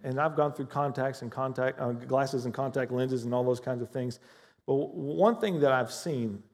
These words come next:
in God's faithfulness is just declaring his word over my eyesight, is that every time I have gone to the eye doctor to get a new prescription,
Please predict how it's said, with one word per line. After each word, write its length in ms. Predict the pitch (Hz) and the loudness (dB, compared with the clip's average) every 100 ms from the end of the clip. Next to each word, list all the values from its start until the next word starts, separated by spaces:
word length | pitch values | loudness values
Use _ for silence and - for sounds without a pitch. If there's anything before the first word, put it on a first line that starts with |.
| _ - | _ -8
in 120 | 127 123 | -2 2
God's 280 | 117 117 | 2 2
faithfulness 680 | - 151 143 123 104 98 - - _ _ _ _ | -2 -2 -2 -6 -8 -10 -14 -20 _ _ _ _
is 160 | 147 120 | -8 -2
just 160 | 151 147 | -2 -2
declaring 460 | 120 - 156 147 | -4 4 4 4
his 180 | 131 127 | 0 -2
word 240 | 123 131 | 0 0
over 220 | 120 113 113 | 0 -2 -4
my 300 | 107 107 120 | -4 -4 -6
eyesight, 360 | - 165 175 - _ _ _ _ _ _ _ _ _ - | -6 -8 -8 -14 _ _ _ _ _ _ _ _ _ 0
is 360 | 147 143 120 | 6 6 6
that 420 | 135 127 - - - | 4 4 0 -10 2
every 440 | 156 175 190 214 | 4 4 0 -2
time 580 | 214 165 143 120 113 117 | -2 -4 -2 0 -2 -4
I 160 | - 120 | -2 -2
have 260 | 117 117 | -2 -4
gone 340 | 113 117 131 143 | -2 0 0 -4
to 320 | - 139 139 | -4 -2 -2
the 140 | 117 123 | 0 2
eye 140 | 127 | 2
doctor 360 | 110 98 107 110 | 0 -4 -6 -8
to 140 | 113 | -4
get 140 | 113 | -4
a 40 | 104 | -2
new 160 | 110 | -4
prescription, 680 | 117 131 - 120 - 110 101 | -4 -6 -6 -6 -6 -10 -12